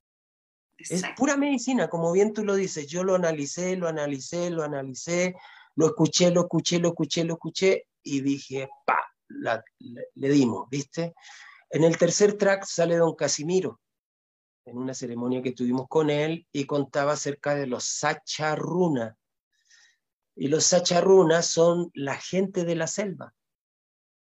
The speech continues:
Speaker 1: Sacha es selva y Runa es gente.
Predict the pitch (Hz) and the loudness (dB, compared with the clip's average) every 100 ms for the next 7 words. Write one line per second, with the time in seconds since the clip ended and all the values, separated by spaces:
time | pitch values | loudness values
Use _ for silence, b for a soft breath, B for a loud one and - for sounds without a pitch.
0 | _ _ _ _ - - 190 190 202 185 | _ _ _ _ -6 0 0 2 -2 -2
1 | 147 - 160 120 110 113 - 139 147 165 | -6 0 2 2 -2 -8 -8 -6 0 6
2 | 196 190 202 196 165 - 220 143 - 113 | 6 6 2 -2 -8 -2 -2 -2 -8 -20